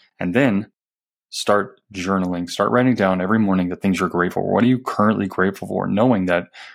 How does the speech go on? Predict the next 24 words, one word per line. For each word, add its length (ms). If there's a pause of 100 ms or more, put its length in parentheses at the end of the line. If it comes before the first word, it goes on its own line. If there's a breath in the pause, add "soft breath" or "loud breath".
(240 loud breath)
it's 120
just 180
like 160
any 120
muscle. 440 (100)
You 80
know, 80
if 80
you're 100
gonna 140
start 240
running, 300
start 200
working 240
out, 240 (460 soft breath)
it's 140
gonna 160
be 80
a 40
little 160
sore. 340
First 280
time 180
out 280